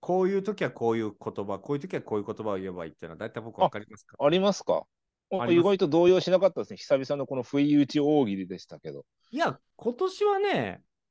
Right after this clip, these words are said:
Speaker 2: あ、
Speaker 1: あの、
Speaker 2: 違う、もう。
Speaker 1: そうね。ちょっとなんか、そういうの苦手なふりして逃げてましたけど、
Speaker 2: はいはいはいはい。
Speaker 1: 今年はどんどんガンガンやってこうかなと。
Speaker 2: ああ、そうですか。もう大喜利に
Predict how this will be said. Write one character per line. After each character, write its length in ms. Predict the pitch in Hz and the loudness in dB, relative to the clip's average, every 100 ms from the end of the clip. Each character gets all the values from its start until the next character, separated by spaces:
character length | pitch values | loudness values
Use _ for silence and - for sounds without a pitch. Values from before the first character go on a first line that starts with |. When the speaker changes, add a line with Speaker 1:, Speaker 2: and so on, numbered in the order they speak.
| _ _ - | _ _ 0
Speaker 2:
あ、 60 | 147 | 2
Speaker 1:
あ 160 | 151 | 2
の、 60 | 147 | 0
Speaker 2:
違 300 | 135 160 127 | 4 6 6
う、 20 | |
も 220 | 92 95 | 4 -2
う。 60 | 73 _ _ _ | -4 _ _ _
Speaker 1:
そ 320 | _ - 262 247 | _ -4 0 2
う 40 | |
ね。 300 | 143 160 139 _ _ _ | 0 -2 -8 _ _ _
ち 80 | - | -16
ょ 20 | 294 | -12
っ 20 | |
と 140 | - 127 | -6 -4
な 160 | 131 | -2
ん 40 | 127 | -4
か、 340 | 117 95 95 90 | -4 -4 -4 -6
そ 100 | 196 | -4
う 40 | |
い 20 | |
う 20 | |
の 80 | 165 | -2
苦 320 | 120 131 160 | 0 0 0
手 100 | 180 | 0
な 120 | 196 185 | -2 -4
ふ 100 | 190 | -6
り 100 | 185 | -8
し 80 | |
て 100 | - | -8
逃 140 | 120 147 | -6 -2
げ 100 | 151 | -2
て 80 | 110 | -2
ま 120 | 95 | -6
し 40 | |
た 100 | - | -10
け 100 | 85 | -14
ど、 240 | 87 92 92 _ _ | -14 -16 -20 _ _
Speaker 2:
は 320 | - - 92 | -10 0 0
い 40 | 85 | 0
は 0 | |
い 40 | |
は 120 | 90 80 | -6 -8
い 20 | |
は 0 | |
い。 20 | |
Speaker 1:
今 20 | |
年 140 | - 196 | -4 -4
は 60 | 156 | -2
ど 140 | 185 | 0
ん 80 | 180 | 0
ど 120 | 151 | -2
ん 60 | 113 | 0
ガ 140 | 135 | 2
ン 120 | 160 143 | 2 0
ガ 80 | |
ン 40 | 120 | -2
や 100 | 104 | -4
っ 60 | |
て 80 | - | -8
こ 140 | 120 113 | -10 -8
う 40 | |
か 80 | 92 | -8
な 120 | 85 | -10
と。 120 | - _ _ _ _ _ _ | -16 _ _ _ _ _ _
Speaker 2:
あ 260 | 170 180 175 | 2 4 4
あ、 60 | |
そ 100 | 160 | 4
う 40 | 170 | 2
で 40 | |
す 60 | 127 | 0
か。 80 | 107 | -2
も 160 | 107 | -2
う 20 | - | 2
大 220 | 120 127 | 4 4
喜 120 | 123 | 4
利 120 | 123 123 | 0 0
に 280 | 120 120 | 0 -2